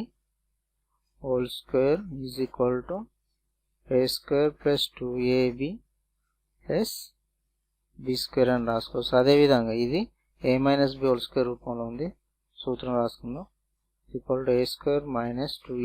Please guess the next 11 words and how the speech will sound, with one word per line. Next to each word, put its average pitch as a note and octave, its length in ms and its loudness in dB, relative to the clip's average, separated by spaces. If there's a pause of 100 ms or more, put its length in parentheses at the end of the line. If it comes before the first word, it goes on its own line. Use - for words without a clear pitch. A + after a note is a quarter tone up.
(120)
ఏబీ B2 240 -4 (920)
ప్లస్ D3 220 0 (120)
బీ A#2+ 100 -4 (100)
స్క్వేర్ - 340 -2
అని D3 180 -10
రాసుకోవచ్చు. - 520 -4 (520)
దాని C3 200 -4
ప్రకారం C#3 300 6
రాసినట్లయితే C3 640 -2 (1500)
sin B2+ 300 2 (160)
square D3+ 380 0